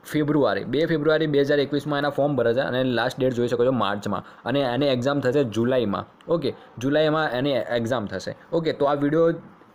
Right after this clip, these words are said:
જે લોકો દસ પાસ ઉપર એના ઉપર apply કરવા માંગતા હોય તો આ વીડિયોની રાહ જોજો,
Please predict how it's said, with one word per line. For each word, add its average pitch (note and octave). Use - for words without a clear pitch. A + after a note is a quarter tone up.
જે B2+
લોકો D3
દસ C#3
પાસ C#3+
ઉપર C#3
એના C3
ઉપર C3
apply A#2+
કરવા A#2+
માંગતા B2
હોય B2
તો C#3+
આ D3
વીડિયોની C#3+
રાહ A#2+
જોજો, A2